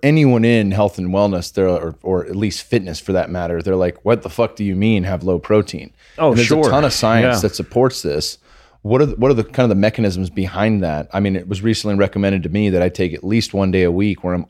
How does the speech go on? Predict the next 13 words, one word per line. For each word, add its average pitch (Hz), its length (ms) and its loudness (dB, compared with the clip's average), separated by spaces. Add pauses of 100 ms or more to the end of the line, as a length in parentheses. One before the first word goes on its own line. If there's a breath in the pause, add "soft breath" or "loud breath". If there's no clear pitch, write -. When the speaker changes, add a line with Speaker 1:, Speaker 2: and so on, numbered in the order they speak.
Speaker 1:
under 98 300 2
fifteen 92 420 -4
grams 87 260 -4
of - 80 -10
protein 98 400 -2
that 78 180 -6
day, 76 260 -2
Speaker 2:
Mm-hmm. 73 40 -8 (420 soft breath)
Speaker 1:
preferably 117 540 2
on 101 140 2
a 98 60 0
day 90 200 0
off. - 400 -2